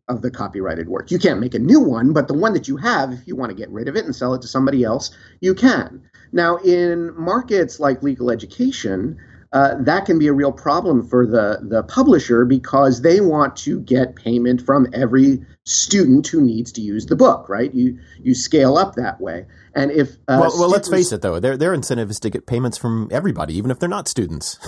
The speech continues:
Speaker 2: <laughs>
Speaker 1: Right, sure,
Speaker 2: They
Speaker 1: but
Speaker 2: want as many payments as possible.
Speaker 1: Right,
Speaker 2: Pay,
Speaker 1: but
Speaker 2: pay,
Speaker 1: the
Speaker 2: pay,
Speaker 1: point
Speaker 2: pay, pay.
Speaker 1: is that you want to get one per user, right?
Speaker 2: Sure.
Speaker 1: You want every user of the book to be paying the publisher. And if instead a user has an option of paying an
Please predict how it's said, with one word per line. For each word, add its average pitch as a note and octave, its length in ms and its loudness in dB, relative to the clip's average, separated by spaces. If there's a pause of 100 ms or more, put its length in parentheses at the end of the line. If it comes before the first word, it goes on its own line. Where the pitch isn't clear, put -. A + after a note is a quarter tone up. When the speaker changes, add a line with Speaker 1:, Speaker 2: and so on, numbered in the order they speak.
(120)
Speaker 2:
<laughs> G3+ 80 2 (400)
Speaker 1:
Right, - 280 4
sure, - 180 0
Speaker 2:
They F3 120 2
Speaker 1:
but F3+ 80 2
Speaker 2:
want F#3+ 240 4
as D3+ 160 0
many E3+ 140 0
payments D3+ 320 0
as C3 100 -6
possible. F#2+ 540 -4 (280)
Speaker 1:
Right, F#3+ 200 2
Speaker 2:
Pay, F3+ 100 2
Speaker 1:
but F3+ 80 0
Speaker 2:
pay, E3+ 60 4
Speaker 1:
the E3+ 60 0
Speaker 2:
pay, E3 120 2
Speaker 1:
point C4+ 180 4
Speaker 2:
pay, - 80 2
pay. F3+ 60 8
Speaker 1:
is D#3+ 220 0
that D3+ 280 -2
you E3 160 -2
want A#3 300 2
to G3+ 100 -4
get C3+ 380 0
one D#3 560 4
per C3+ 320 2
user, A2+ 500 0
right? B2 200 0
Speaker 2:
Sure. D3 120 4
Speaker 1:
You C#3 60 6
want D#3 180 2
every A#3 320 2
user F3+ 480 -2
of D#3 120 0
the D#3 60 -2
book D#3+ 260 -2
to E3 60 -20
be C3 120 -2
paying B2+ 260 0
the A2+ 80 -4
publisher. - 500 -6 (440)
And D3 260 2
if D3+ 180 2
instead E3 480 2
a C#3+ 60 2
user C#3+ 300 -2
has C#3 140 -2
an C3 80 -2
option B2+ 260 -4
of B2+ 120 -8
paying C#3 260 -2
an A#2+ 100 2